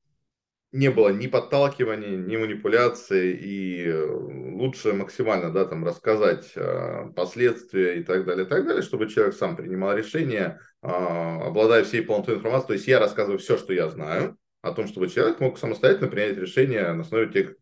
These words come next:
ну, то есть без, без утайки, без всего, потому что утаивание информации, эм, в какой-то степени тоже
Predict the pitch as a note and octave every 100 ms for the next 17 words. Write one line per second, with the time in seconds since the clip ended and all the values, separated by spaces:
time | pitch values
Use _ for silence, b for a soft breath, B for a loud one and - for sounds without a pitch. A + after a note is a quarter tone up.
0 | - F#2 F2 E2+ E2+ E2+ - - G#2+ F#2
1 | G2+ G#2 E3+ F2 F#2 E2 - - - F2+
2 | F2 - - B B B - F#2+ A#2+ G2+
3 | F#2+ A2+ C3 F3+ - A2+ F#2+ B B B
4 | - F#2+ F#2+ F2+ E2+ E2+ F2+ - - -
5 | G#2+ A2+ A#2+ - G#2 G#2 G2+ G#2+ E2+ C#2+